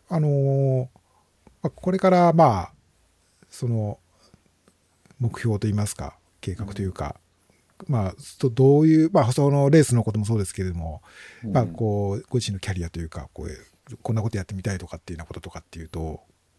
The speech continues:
Speaker 2: うん。
Speaker 1: 木村さん、どういうような夢というか、こう、こ-、今後考えてらっしゃるのかなということをちょっと興味持ったんですけど、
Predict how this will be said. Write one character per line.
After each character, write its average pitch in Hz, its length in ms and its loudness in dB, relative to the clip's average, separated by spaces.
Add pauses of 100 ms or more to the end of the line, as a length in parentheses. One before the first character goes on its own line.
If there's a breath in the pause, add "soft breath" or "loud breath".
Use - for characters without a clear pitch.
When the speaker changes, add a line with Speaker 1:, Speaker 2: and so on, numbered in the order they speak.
(120)
Speaker 2:
う - 40 -6
ん。 - 40 -6
Speaker 1:
木 - 20 -6
村 117 120 -4
さ 120 80 -4
ん、 113 60 -6
ど 120 120 -4
う 127 200 2
い 123 200 2
う - 20 4
よ 120 180 2
う 110 40 -2
な 110 140 -2
夢 113 420 -4
と 101 120 -6
い 90 40 -4
う 82 80 -8
か、 73 340 -14 (480)
こ 107 100 -10
う、 101 80 -12
こ-、 - 200 -16
今 98 220 -6
後 87 140 -8
考 98 140 -8 (120)
え 95 40 -6
て - 80 -10
ら 87 60 -8
っ - 40 -10
し - 100 -8
ゃ - 20 -6
る 90 60 -8
の 80 80 -14
か 87 80 -10
な 82 120 -12
と - 100 -14
い - 20 -10
う - 20 -12
こ - 80 -18
と 82 100 -16
を 80 80 -16
ち - 100 -20
ょ - 20 -18
っ - 20 -20
と 92 140 -14
興 95 180 -6
味 80 240 -6
持 78 140 -10
っ - 20 -12
た - 160 -10
ん 71 60 -10
で 78 80 -12
す - 80 -12
け 92 80 -6
ど、 76 220 -8